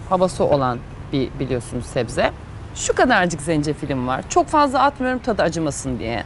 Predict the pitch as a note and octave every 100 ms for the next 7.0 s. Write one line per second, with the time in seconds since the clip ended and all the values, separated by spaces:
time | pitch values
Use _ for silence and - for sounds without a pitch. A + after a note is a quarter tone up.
0 | - - E4 C4 A3+ F#3 D#3 C3 A#2+ -
1 | - - - - - - - C#4+ E4+ F4+
2 | - - F#3+ D4+ G4 A3+ F3 - D#3+ -
3 | A#3+ D#4 - F#3+ E3+ E4 G#3+ G#3 F3+ C#3+
4 | A#2 - - B2+ A#2+ A2+ G#2+ G#2+ A#2 C3
5 | G#3+ F3+ G#3 B3+ B3+ C4 B3 C#4+ D4 A#3+
6 | - G#3+ G#3 A#3 C4 A#3+ A3 F#3+ A#3